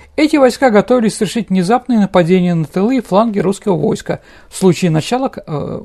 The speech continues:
осады Казани. Однако, Саша, достаточно продуманные меры борьбы с русскими оказались не столь эффективными.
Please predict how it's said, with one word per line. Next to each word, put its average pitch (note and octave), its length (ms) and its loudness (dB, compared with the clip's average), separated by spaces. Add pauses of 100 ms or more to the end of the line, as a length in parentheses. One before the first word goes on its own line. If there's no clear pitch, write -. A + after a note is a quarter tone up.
осады F#3 340 -4
Казани. - 460 -6 (720)
Однако, A3 720 2
Саша, G3+ 340 -2
достаточно G#3+ 500 -4
продуманные G3 560 2
меры F#3+ 280 0
борьбы F#3 280 2
с - 120 -6
русскими C4+ 420 -4
оказались A3 480 -2
не G3 80 -2
столь B3 220 -8
эффективными. E3 720 -4